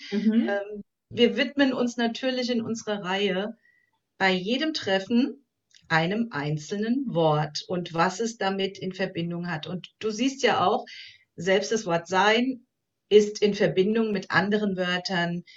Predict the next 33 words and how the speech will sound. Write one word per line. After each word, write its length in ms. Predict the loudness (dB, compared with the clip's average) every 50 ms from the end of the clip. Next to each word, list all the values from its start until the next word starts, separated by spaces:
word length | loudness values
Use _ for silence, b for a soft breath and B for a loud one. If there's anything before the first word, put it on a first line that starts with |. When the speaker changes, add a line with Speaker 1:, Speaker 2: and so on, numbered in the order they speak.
| B B B -4
Speaker 2:
hat 180 | -2 -2 -2
es 160 | -2 -4 -4
eine 100 | -4 -4
Bedeutung, 960 | -4 -4 -2 0 2 4 4 4 4 4 4 6 6 6 6 2 0 -2 -2 -2
dann 260 | -2 -2 0 0 0
hat 180 | 0 0 0
es 120 | 0 -2 -4
Speaker 1:
Mhm. 40 | -6
Speaker 2:
die 140 | -6 -6
Bedeutung 440 | -4 -4 -2 -2 -2 0 0 -2 -4
und 140 | -4 -6 -6
die 80 | -8 -8
Bedeutung. 420 | -4 -2 -2 0 0 -2 -4 -4
Also 260 | -6 -6 -6 -6 -10 -10 B B B B B
es 160 | -6 -6 -4
ist 220 | -2 -2 -4 0 0
so 120 | 0 2 2
essentiell 640 | 2 2 2 2 0 0 0 0 0 0 0 0
wichtig 400 | 0 0 0 -2 -4 -6 -6 -8
für 200 | -8 -8 -8 -6
uns 260 | -6 -8 -8 -10 -12 _
alle, 360 | -6 -4 -2 -2 -2 -4 -6 -10 B B B B B B B _
dass 280 | -4 -2 -2 -2 -2 -4
Speaker 1:
Mhm. 40 | -4
Speaker 2:
wir 220 | -6 -4 -4 -4
wirklich 840 | -4 -2 0 0 -2 -4 -6 -2 0 0 2 2 0 -4 -10 -14 -16 _ _ _ _ _ -8
hinter 300 | -2 0 0 2 2 2
die 140 | 0 0 -4 -6 -6 -8 -10 _ _ _ _ _ _
Bedeutung 480 | -6 -4 -2 0 0 -2 -2 -2 -4 -4
der 180 | -4 -4 -4
Wörter 400 | -4 -4 -4 -4 -4 -6 -6 -6
schauen. 520 | -4 -4 -6 -6 -4 -4 -4 -4 -4 -4 -6
Und 320 | -6 -6 -8 -8 -10 -12